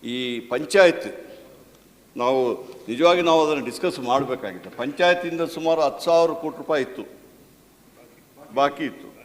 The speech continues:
ಅದಕ್ಕೆ ಏನಾಗಿದೆ ಅಂತ ಹೇಳ್ಬಿಟ್ರೆ, ಮೊನ್ನೆ ಫೈನಾನ್ಸ್ ಡಿಪಾರ್ಟ್ಮೆಂಟು ಅವರೊಟ್ಟಿಗೆಲ್ಲ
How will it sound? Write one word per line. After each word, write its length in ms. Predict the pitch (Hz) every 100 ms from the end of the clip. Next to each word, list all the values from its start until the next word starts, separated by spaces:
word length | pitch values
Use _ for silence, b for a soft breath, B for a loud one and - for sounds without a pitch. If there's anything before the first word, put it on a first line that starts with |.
| - - _ _ _
ಅದಕ್ಕೆ 300 | - 185 214
ಏನಾಗಿದೆ 420 | 214 202 196 185 185
ಅಂತ 120 | 175 180
ಹೇಳ್ಬಿಟ್ರೆ, 300 | 175 175 190 156
ಮೊನ್ನೆ 280 | 170 190 165 120 - - -
ಫೈನಾನ್ಸ್ 400 | 151 156 170 165
ಡಿಪಾರ್ಟ್ಮೆಂಟು 720 | 151 147 147 143 143 139 143 143
ಅವರೊಟ್ಟಿಗೆಲ್ಲ 500 | 135 135 131 135 123